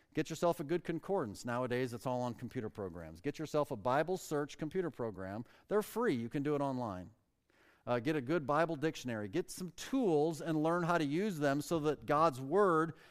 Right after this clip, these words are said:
can define itself. The next thing, compare Scripture with Scripture. Because this is the way you understand it. You take the words God uses over here and you compare them with the same words that he uses over here,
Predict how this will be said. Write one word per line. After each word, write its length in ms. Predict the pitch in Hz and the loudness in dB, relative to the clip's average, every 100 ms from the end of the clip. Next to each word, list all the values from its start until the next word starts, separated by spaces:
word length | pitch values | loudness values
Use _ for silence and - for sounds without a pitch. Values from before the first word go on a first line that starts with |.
| _ | _
can 120 | 170 | -2
define 460 | 151 151 160 143 147 | 0 -2 0 2 2
itself. 680 | 156 - 226 156 - - - _ _ _ _ _ _ | 0 2 4 4 2 -10 -20 _ _ _ _ _ _
The 60 | 147 | 4
next 240 | 208 - | 4 4
thing, 220 | 160 123 | -2 -2
compare 340 | 147 135 165 156 | -2 2 2 2
Scripture 380 | - 160 - | -2 -4 -2
with 120 | 165 - | -6 -4
Scripture. 440 | 214 208 - 82 _ _ _ _ _ _ _ _ _ _ - | -4 -4 -8 -16 _ _ _ _ _ _ _ _ _ _ -4
Because 280 | 156 175 127 | 2 2 6
this 260 | 202 214 | 6 8
is 160 | 220 175 | 4 4
the 80 | 180 | 4
way 180 | 156 | 6
you 220 | 160 170 151 | 6 4 4
understand 540 | 156 175 214 220 147 | 2 -2 -2 0 0
it. 100 | 110 | 0
You 100 | 165 | 0
take 240 | 202 185 | 2 2
the 80 | 170 | 2
words 520 | 139 147 175 196 156 | 0 4 6 6 4
God 340 | 135 170 170 151 | 4 6 6 4
uses 320 | 170 147 143 | 2 2 2
over 260 | 156 135 127 | 2 2 0
here 300 | 131 123 143 | 0 0 0
and 100 | 156 | -2
you 80 | |
compare 380 | 160 151 165 165 | -2 -2 2 2
them 180 | 165 156 | 4 0
with 140 | 147 | 0
the 80 | 135 | -4
same 340 | - 175 170 147 | 0 2 2 2
words 480 | 147 156 151 139 135 | 4 6 6 4 0
that 100 | 139 | 0
he 60 | |
uses 420 | 131 143 127 127 | 2 0 -2 0
over 220 | 139 123 123 | 0 0 -2
here, 360 | 113 104 147 | 0 0 -2